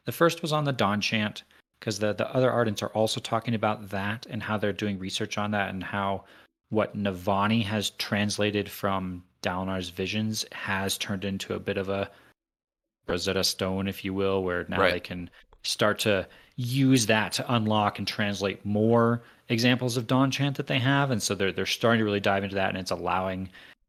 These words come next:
Speaker 1: them to gain a little more knowledge, it seems. So slightly interesting there. The other thing I brought up was, it was actually just a question for you, Trevor. Maybe, maybe you can answer this for us.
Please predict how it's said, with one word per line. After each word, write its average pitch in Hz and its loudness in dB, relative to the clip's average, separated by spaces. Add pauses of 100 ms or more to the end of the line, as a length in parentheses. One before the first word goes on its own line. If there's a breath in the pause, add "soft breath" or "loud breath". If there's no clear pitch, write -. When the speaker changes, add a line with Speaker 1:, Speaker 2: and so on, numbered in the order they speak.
(460)
Speaker 1:
them 123 4
to 120 2
gain 110 2
a 110 2
little 107 4
more 110 4
knowledge, 110 0
it - -8
seems. 120 0
So 92 0 (680)
slightly 131 4
interesting 117 0
there. 113 4 (920 soft breath)
The 135 0
other 196 4
thing 120 2
I 110 2 (220)
brought 107 4
up 107 0
was, 110 -2 (200)
it - -8
was 110 -2
actually 123 0
just 135 -6
a 117 -2
question 160 0
for - -6
you, 104 0
Trevor. 95 0
Maybe, 95 -2
maybe 113 2
you 110 -4
can 117 -4
answer 104 -2
this 95 -4
for 95 -2
us. 92 -2